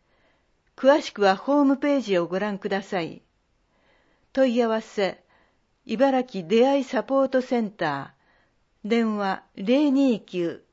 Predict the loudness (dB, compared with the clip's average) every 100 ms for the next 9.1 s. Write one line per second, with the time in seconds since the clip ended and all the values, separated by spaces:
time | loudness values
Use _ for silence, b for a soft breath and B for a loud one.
0 | -10 0 2 4 2 2 0 -2 -4 -6
1 | -12 b b b b -6 -6 -2 0 0
2 | -2 -8 -6 -8 -6 -4 -4 -8 -14 -16
3 | -16 _ _ _ _ _ _ _ _ _
4 | _ _ _ _ _ _ -20 4 6 6
5 | 4 -2 -6 -12 _ _ _ _ -20 -10
6 | -4 0 2 2 0 -6 -2 -2 -2 0
7 | 0 -2 -6 -6 -6 -8 -16 _ _ _
8 | _ _ _ _ _ -2 0 -4 -4 -6
9 | -6